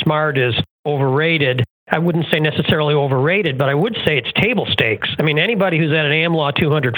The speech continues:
firm, you know, is a smart lawyer. So there's plenty of smart lawyers around. You have to understand what the competition is doing and how aggressive is that competition is to inform your own efforts in implementing your plan, because it's both the plan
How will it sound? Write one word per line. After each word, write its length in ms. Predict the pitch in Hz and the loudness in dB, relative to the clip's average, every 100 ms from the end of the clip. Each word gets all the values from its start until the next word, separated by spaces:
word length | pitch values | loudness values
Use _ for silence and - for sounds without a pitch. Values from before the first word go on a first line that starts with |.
| - | 0
firm, 380 | 165 117 104 - _ | 0 0 -2 -6 _
you 100 | - | -2
know, 180 | 160 123 | 0 0
is 100 | 156 | 0
a 160 | 175 - | 0 0
smart 240 | 180 175 | 0 0
lawyer. 400 | 147 185 208 104 - _ - | 0 0 0 -2 -8 _ -4
So 100 | 151 | -2
there's 160 | 175 175 | 0 0
plenty 240 | 180 214 | 0 0
of 80 | 117 | 0
smart 280 | - 139 139 | 0 0 0
lawyers 360 | 131 170 113 | 0 0 2
around. 400 | 113 113 127 139 135 _ - | 2 2 0 -2 -4 _ -4
You 120 | 147 | 0
have 180 | 170 180 | 0 0
to 120 | 185 | 0
understand 840 | 165 156 139 - 170 170 165 135 120 - _ | 0 0 0 0 0 2 2 0 -4 -10 _
what 240 | 139 165 | -2 -2
the 60 | 165 | -2
competition 720 | - 165 156 143 - 156 175 | 0 0 0 -2 0 0 2
is 120 | 143 120 | 0 2
doing 420 | 147 147 147 135 | 2 2 2 2
and 100 | 123 | 2
how 480 | 151 147 143 135 349 | 0 0 0 -2 -2
aggressive 580 | 139 127 165 180 165 143 | -2 0 0 0 0 0
is 120 | 139 | 0
that 180 | - 131 | 0 0
competition 800 | - 147 - - 214 202 127 120 - _ | 0 0 -2 0 0 2 0 0 -4 _
is 180 | - 151 - | 0 0 0
to 160 | - 151 | 0 2
inform 580 | 120 - 208 202 175 143 | 0 0 0 0 0 0
your 220 | 139 160 | 0 0
own 200 | 160 147 | 0 0
efforts 500 | 208 214 - 123 110 - | 0 -2 0 -2 0 0
in 140 | 147 | 2
implementing 560 | 143 123 139 135 123 117 | 2 0 0 2 2 2
your 100 | 113 | 0
plan, 420 | - 123 117 110 | 0 0 0 -2
because 280 | 110 117 135 | -2 -2 0
it's 140 | 147 | 0
both 280 | 151 165 208 202 | 2 2 0 -2
the 80 | - | -2
plan 600 | - 175 165 139 135 | 0 2 2 2 0